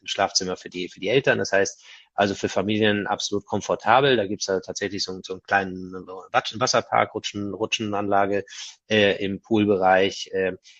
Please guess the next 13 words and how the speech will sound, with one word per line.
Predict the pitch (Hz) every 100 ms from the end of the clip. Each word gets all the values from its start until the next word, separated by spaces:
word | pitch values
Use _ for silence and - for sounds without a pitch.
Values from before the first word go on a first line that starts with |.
| -
ist | -
tatsächlich | - - 123 127 -
für | 117
Familien | 101 113 117 113 101
ein |
ganz, | 107 113 -
ganz | 101 -
toller | 92 90
Spot. | - 143 - _ _ - -
Äh, | - 113 -
aber | 131 160 123
auch, | 147 190 - -
und | 123 113